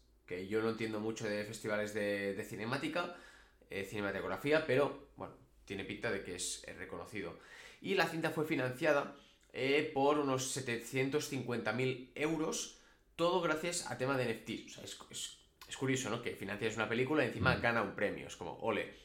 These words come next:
Speaker 1: Se llama Calladita. Calladita fue galardonada con el premio Andrews Bernard,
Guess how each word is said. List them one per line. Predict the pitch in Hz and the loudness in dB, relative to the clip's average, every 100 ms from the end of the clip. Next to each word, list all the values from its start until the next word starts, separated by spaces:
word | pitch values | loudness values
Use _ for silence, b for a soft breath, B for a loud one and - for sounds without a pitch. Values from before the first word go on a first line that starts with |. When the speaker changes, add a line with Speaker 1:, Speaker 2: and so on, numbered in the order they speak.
| b b | b b
Speaker 1:
Se | - 143 | -4 0
llama | 175 | 2
Calladita. | 175 131 113 139 147 - - - b b b b b b b b b b b _ | 4 2 2 -2 -4 -8 -10 -18 b b b b b b b b b b b _
Calladita | 107 113 135 151 | 0 2 2 2
fue | 165 160 | 4 4
galardonada | 156 160 147 135 131 143 | 8 8 6 4 4 4
con | 147 | 4
el | 131 127 | 2 4
premio | 127 127 135 135 | 4 4 4 2
Andrews | 143 156 139 139 147 135 - 107 | 4 4 6 2 0 -2 -4 -4
Bernard, | 110 127 147 | -4 2 2